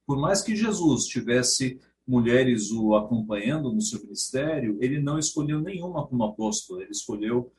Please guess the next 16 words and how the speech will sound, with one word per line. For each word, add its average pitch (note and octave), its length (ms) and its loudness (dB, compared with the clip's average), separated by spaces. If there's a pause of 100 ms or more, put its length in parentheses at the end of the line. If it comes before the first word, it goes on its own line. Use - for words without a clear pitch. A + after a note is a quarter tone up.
(280)
doze A#2+ 380 0
homens, B2 520 0
e A#2+ 60 -2
não C3 220 -2
podemos D3 440 -4
acusar C#3 460 -4
Cristo C#3 400 -4
de C3 120 -6
qualquer C3+ 360 -4
tipo D3+ 300 -6
de D3 80 -4
preconceito. D3 840 -4
Ele - 80 -16
escolheu D#3+ 380 -2
doze C#3+ 320 -2
homens D3+ 480 -2